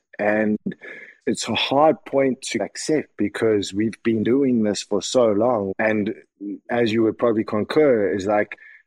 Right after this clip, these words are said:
this realization comes along, how important are all of these things and all those accolades, all those achievements? You know, for, for most of our lives, we've been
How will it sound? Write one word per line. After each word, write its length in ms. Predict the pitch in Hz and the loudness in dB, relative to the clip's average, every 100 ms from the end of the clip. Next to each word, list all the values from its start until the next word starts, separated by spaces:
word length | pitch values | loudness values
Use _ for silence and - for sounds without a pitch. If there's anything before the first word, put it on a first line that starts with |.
| _ 117 | _ -2
this 320 | 107 95 - | -2 -2 0
realization 920 | 110 113 113 107 107 120 127 127 110 | 2 4 4 2 2 2 2 -2 -2
comes 300 | - 120 104 | -4 -2 -2
along, 500 | 101 110 139 120 110 | 0 2 4 2 0
how 400 | - - 117 139 | -2 0 2 4
important 640 | 127 110 - 131 - 117 104 | 2 -2 0 0 0 -6 -4
are 180 | - 147 | 0 0
all 240 | 127 113 107 | 2 0 0
of 100 | 95 | 0
these 320 | 101 90 - - | -2 -4 -8 -4
things 520 | 101 101 95 92 - | -2 -2 -8 -10 -6
and 220 | 110 110 110 | 0 2 2
all 200 | 123 127 | 4 4
those 220 | 120 113 - | 4 0 -2
accolades, 640 | 120 123 143 113 104 95 - | -6 -2 0 2 0 -2 -6
all 180 | 120 113 | -6 -2
those 220 | 123 104 | -2 -2
achievements? 760 | 104 - - 127 107 92 92 - - | -4 -4 -2 -2 -2 -6 -6 -12 -4
You 140 | 107 101 | -2 0
know, 240 | 101 101 - - | 0 -2 -4 -6
for, 280 | 107 110 92 | 0 0 -2
for 300 | - 107 98 | -4 -2 0
most 300 | 104 113 - | 0 0 0
of 120 | 101 | 2
our 160 | 98 101 | 2 4
lives, 520 | 110 120 107 92 - | 4 4 0 -4 -4
we've 220 | 101 82 | -4 -2
been 840 | 101 101 98 98 98 98 87 - | -2 -2 -2 -4 -6 -8 -10 -14